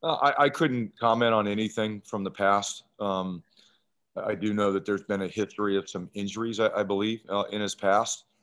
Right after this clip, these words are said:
but, uh, I, I couldn't comment on anything, um, at all that's, that, that maybe kept him from, you know, playing as much as he is right now.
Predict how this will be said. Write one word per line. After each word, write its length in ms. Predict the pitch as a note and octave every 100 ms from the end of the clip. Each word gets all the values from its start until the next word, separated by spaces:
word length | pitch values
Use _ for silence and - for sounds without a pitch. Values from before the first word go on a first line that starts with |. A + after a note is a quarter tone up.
| _ _ _
but, 300 | - F#2+ F2+
uh, 160 | G2+ F2+ F2
I, 240 | A2 A#2
I 40 |
couldn't 300 | A#2+ C3 G2+
comment 420 | F#2+ G2+ G2 F#2+ F#2
on 140 | F#2
anything, 560 | F#2 F#2 F#2+ F#2 F2 -
um, 380 | F2+ F2 E2+ E2 - _ -
at 100 | F#2
all 240 | F2+ F2+ F2
that's, 300 | E2 - -
that, 240 | F2+ -
that 240 | F2+ E2 -
maybe 220 | F#2+ F2+ E2+
kept 280 | - F2
him 160 | F#2+ E2+
from, 320 | - F2+ D#2+ - _ - _ _ -
you 80 |
know, 60 | F#2
playing 340 | - G#2+ G2
as 160 | F2+ E2+
much 240 | F2+ E2+
as 100 | F2
he 140 | D#2+ E2+
is 160 | D#2+
right 180 | E2 D2+
now. 260 | E2 D#2+